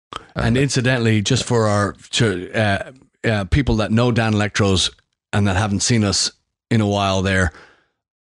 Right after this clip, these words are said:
Speaker 2: they've, uh, it's full bar.
Speaker 1: Yes.
Speaker 2: It used to only be beer and wine.
Speaker 1: Right.
Speaker 2: And they've redone the sound and the, uh, it's, you n-, you owe it to yourself, A, to come and see Little Outfit, but B, to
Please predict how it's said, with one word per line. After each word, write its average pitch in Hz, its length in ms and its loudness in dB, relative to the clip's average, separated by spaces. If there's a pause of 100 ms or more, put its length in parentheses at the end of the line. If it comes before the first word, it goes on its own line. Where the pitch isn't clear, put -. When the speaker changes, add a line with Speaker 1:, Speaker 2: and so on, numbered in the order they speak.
(280)
Speaker 2:
they've, 110 360 2
uh, 85 360 0
it's - 100 -12
full 143 200 -2
bar. 113 340 0 (640)
Speaker 1:
Yes. 71 280 -2 (100)
Speaker 2:
It - 60 0
used 123 120 0
to 120 80 0
only 113 140 2
be 107 140 0
beer 104 200 0
and 92 100 0
wine. 92 400 2
Speaker 1:
Right. 120 160 -2
Speaker 2:
And 101 200 0
they've 95 420 -2
redone 110 400 2
the 107 60 2
sound 104 500 0 (580)
and 92 460 0 (220)
the, 87 300 -2 (260)
uh, 82 360 0 (540)
it's, - 520 -2 (840)
you 101 180 2
n-, 101 260 4
you 113 140 0
owe 123 160 0
it 113 80 -4
to 110 100 0
yourself, 95 580 -2 (460)
A, 110 200 0
to 95 80 -2
come 101 200 -2
and 92 80 0
see 95 280 2
Little 92 220 2
Outfit, 85 420 0
but 80 220 -6
B, 98 280 2
to 80 320 -2